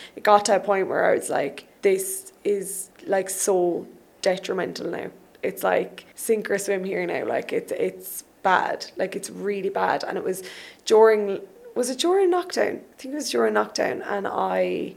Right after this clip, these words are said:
was like, "I need to get out of here." Like, I, t-, I was like, "I have to get out of here." Like, you know what I mean?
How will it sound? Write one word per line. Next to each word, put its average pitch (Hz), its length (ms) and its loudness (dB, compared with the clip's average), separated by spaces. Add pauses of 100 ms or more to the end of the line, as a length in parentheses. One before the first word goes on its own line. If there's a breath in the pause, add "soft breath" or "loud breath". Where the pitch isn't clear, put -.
was 208 220 -2
like, - 680 -6
"I - 400 -2
need - 220 -8
to - 80 -10
get - 120 -4
out 185 200 0
of 180 80 -8
here." 190 140 -4
Like, 180 200 -2
I, - 100 -2
t-, - 180 -6
I 180 420 -2
was 180 120 -6
like, - 120 -6
"I 180 100 -4
have 185 420 -4 (360)
to - 80 -10
get 196 140 0
out 185 360 -2
of 175 100 -8
here." 180 180 -4
Like, - 240 -8
you - 60 -8
know 180 80 -6
what 185 80 -6
I 190 40 -6
mean? 202 180 -6